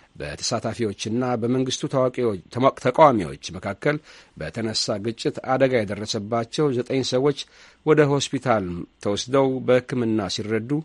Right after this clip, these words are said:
የስነ-፣ የስነ ስርዓቱ አዘጋጆችም በከተማው አስተዳደር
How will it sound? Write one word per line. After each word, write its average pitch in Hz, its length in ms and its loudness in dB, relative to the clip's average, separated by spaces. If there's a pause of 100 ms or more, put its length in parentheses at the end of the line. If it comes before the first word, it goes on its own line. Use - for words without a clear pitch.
(380)
የስነ-፣ 117 400 -2 (200)
የስነ 135 260 2
ስርዓቱ 110 480 0
አዘጋጆችም 104 840 -2
በከተማው 135 460 -2
አስተዳደር 110 540 -2